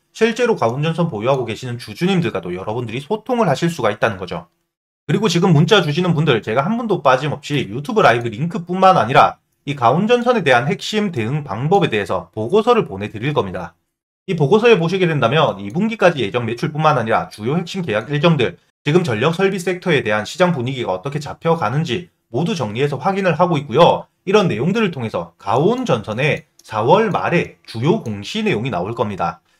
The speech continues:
이 내용을 토대로 연달아 터질 기사까지 관계자 통해서 모두 확인을 하고 있는 시점인 만큼 앞으로 여러분들이 어떻게 대응을 하셔야 될지 각 증권사별로 세력들의 매집 물량 추정치에 대한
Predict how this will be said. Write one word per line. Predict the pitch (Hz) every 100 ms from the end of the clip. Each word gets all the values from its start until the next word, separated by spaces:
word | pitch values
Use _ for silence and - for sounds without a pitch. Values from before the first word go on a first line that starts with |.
| _
이 | 202
내용을 | 196 123 180 226
토대로 | - 233 233 131
연달아 | 107 127 151
터질 | 151 127
기사까지 | 117 110 175 202 156 104 -
관계자 | 110 151 175
통해서 | 165 127 117
모두 | 107 131
확인을 | 131 180 190
하고 | 180 165
있는 | 143
시점인 | 139 - 160 135
만큼 | 110 143 175 - _ _ -
앞으로 | 190 214 190
여러분들이 | 110 117 151 139 143
어떻게 | 92 98 - 165
대응을 | 143 104 127
하셔야 | 131 165 202 175
될지 | 113 - 87 _ _ _
각 | 135 139
증권사별로 | - 113 147 233 247 220 147 110 95 87 _ _
세력들의 | - 240 247 233
매집 | 143 101 143
물량 | 139 101 139 185
추정치에 | 175 208 208 - 143 110
대한 | 98 85